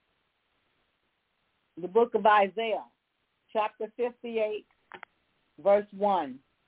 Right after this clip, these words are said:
"Cry aloud, spare not, lift up your voice like a trumpet, and show my people their transgression,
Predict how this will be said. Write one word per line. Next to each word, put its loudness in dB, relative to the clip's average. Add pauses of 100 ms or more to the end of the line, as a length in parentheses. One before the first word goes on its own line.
(640)
"Cry 4
aloud, 2 (1300)
spare 4
not, -10 (1300)
lift -4 (120)
up 4
your -8
voice -4 (120)
like -6
a -6 (120)
trumpet, -10 (680)
and -6 (140)
show 4
my -6
people -4
their 0
transgression, -2